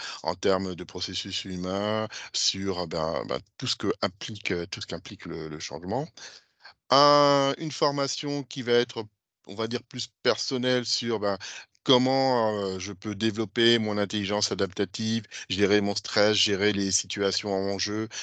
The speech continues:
et, euh, avoir, euh, donc les bons reculs pour prendre les bonnes décisions dans les, dans, dans les environnements tendus, complexes ou, ou incertains. Et, euh, une formation, euh, qui, qui était intitulée donc, euh, la posture de manager coach,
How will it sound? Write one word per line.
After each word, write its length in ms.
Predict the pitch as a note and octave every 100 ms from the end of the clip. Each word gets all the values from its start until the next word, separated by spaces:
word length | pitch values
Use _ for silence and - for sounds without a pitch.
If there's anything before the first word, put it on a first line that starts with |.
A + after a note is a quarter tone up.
| -
et, 300 | - G#2+ A2
euh, 140 | G#2 F#2+ -
avoir, 520 | G2+ G2 G#2+ A2 F#2+
euh, 140 | F#2+
donc 240 | F#2+ G2 G#2
les 140 | F#2
bons 340 | F2+ F#2+ A#2+
reculs 320 | A2+ A2 B2 A2
pour 140 | G2+
prendre 240 | - G#2
les 80 | F#2+
bonnes 260 | F#2 B2 B2
décisions 600 | A2+ A2 A#2 G2+ A2 A2+ - - -
dans 200 | G2 G2
les, 300 | F#2+ F#2+ F#2
dans, 360 | F#2+ F2+ F2
dans 160 | F2+ F2+
les 180 | F#2 F2+
environnements 460 | F2+ F2+ F2+ F#2+
tendus, 400 | F#2+ F#2 F2+ F#2+
complexes 560 | G2+ F2+ D#2 F#2+ G2+ -
ou, 380 | F#2 F2+ F2 E2
ou 100 | E2
incertains. 520 | E2+ - - - C3+ - _ - - - - - - -
Et, 360 | C#3 E3 F3
euh, 720 | - A#2 A2 G#2+ G#2+ G#2 F#2+ -
une 260 | B2+ A#2+ A2+
formation, 640 | A#2 G#2 G#2 F#2+ - G#2
euh, 640 | A2 A#2+ A#2+ G#2+ F2+ F2 F2 -
qui, 220 | - G#2
qui 120 | -
était 140 | D#2+ F2
intitulée 520 | F2+ - - F2 G2+
donc, 260 | G#2 F#2+ F2
euh, 80 | E2+ - -
la 120 | F2+
posture 360 | F2+ G2 - G2
de 80 | F#2+
manager 480 | F2 E2+ E2 F2
coach, 320 | - G#2 A#2